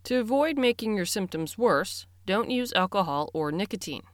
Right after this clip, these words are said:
If you have to drive long distances, talk to your doctor about the best medicine regimen to help you stay awake during this time. If at any point you feel drowsy, stop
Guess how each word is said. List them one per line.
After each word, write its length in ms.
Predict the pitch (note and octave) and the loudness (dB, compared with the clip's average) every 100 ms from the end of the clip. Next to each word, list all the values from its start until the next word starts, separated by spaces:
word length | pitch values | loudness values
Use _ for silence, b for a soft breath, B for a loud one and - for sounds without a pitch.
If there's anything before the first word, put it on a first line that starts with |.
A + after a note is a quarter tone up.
| _ - - - - | _ -20 -20 -14 -10
If 160 | G3 | -4
you 140 | A#3+ B3 | 0 2
have 160 | D4 | 2
to 100 | E4+ | 0
drive 360 | G#3+ F3+ E3 D#3 | -6 -2 -2 -2
long 240 | E3 D#3 | -2 -2
distances, 720 | D#3+ G3 - D3 - C3 - - | -2 -4 -6 -6 -8 -8 -10 -2
talk 240 | A#3 B3+ | 0 0
to 80 | - | -2
your 100 | C#4+ | -2
doctor 440 | F#3 D3 - D3 D#3+ | 0 -2 -4 -10 -8
about 240 | F3 D#3+ | -8 -8
the 80 | - | -6
best 320 | F3 G3 - - | -4 -4 -4 -4
medicine 540 | F3+ G3 F3+ E3 D#3+ | -2 -2 -2 -6 -10
regimen 540 | - F3 E3+ C#3+ C#3 F3+ - | -6 -6 -4 -6 -6 -12 -8
to 80 | |
help 240 | G#3+ B3 - | -2 -2 -4
you 440 | B3 G#3+ F#3+ F#3+ - - | -8 -4 -2 -2 -6 -18
stay 320 | - - G3 | -10 -2 2
awake 440 | A#3 E3 D#3+ - - | 2 2 0 -6 -6
during 300 | E3+ D#3 D3 | -4 -2 -4
this 160 | D#3+ | -6
time. 380 | - G#3+ F#3+ - _ _ - - - - | -4 -4 -4 -8 _ _ -20 -20 -20 -14
If 180 | E3 F3 | -12 -6
at 80 | F#3 | -4
any 240 | - C#4 D#4 | 0 0 -2
point 360 | - F3+ - | -4 -4 -4
you 100 | F3 | -6
feel 240 | - F#3+ A3+ | -4 -4 -2
drowsy, 600 | A3 F3+ D3 D#3 F#3 - - | 2 2 2 -2 -8 -14 -20
stop 480 | - - E3+ E3 - | -10 2 4 4 -2